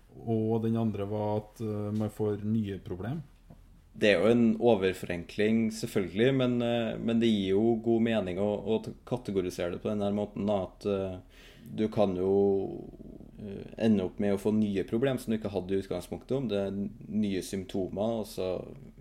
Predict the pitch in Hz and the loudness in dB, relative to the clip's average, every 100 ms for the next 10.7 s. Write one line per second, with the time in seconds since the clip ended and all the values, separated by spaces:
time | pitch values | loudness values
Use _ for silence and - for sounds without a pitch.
0 | - - 104 101 95 - 101 101 87 92 | -20 -8 -2 0 -2 -4 0 0 0 -8
1 | - - 92 92 - 92 - 76 104 120 | -12 -4 -4 -4 -4 -6 -6 -6 0 2
2 | 92 87 87 85 85 90 95 85 80 85 | 2 0 -2 -2 0 0 0 0 -4 -6
3 | 87 92 92 90 - 120 123 110 110 98 | -4 -6 -4 -4 -4 -6 -2 0 0 0
4 | 95 95 95 92 - - - 117 101 - | -2 -4 -6 -12 -18 -20 -4 0 0 0
5 | 95 92 110 165 143 - 92 95 101 101 | -2 0 0 2 0 0 -2 0 2 4
6 | 95 - 101 101 - 92 92 92 - 107 | 2 -2 -2 -2 -2 -2 -2 -4 -4 -2
7 | 90 85 - 92 - 110 107 - - - | -2 -4 -6 -6 -4 -6 -6 -12 -16 -12
8 | 98 - 101 - 98 135 165 127 113 104 | -10 -2 -2 0 -2 -2 -2 -2 -2 -2
9 | 92 - - 95 95 - - 104 101 98 | -6 -10 -8 -4 -4 -6 -8 -6 -2 -2
10 | 92 92 101 - 107 127 135 | -2 -4 -8 -8 -8 -6 -8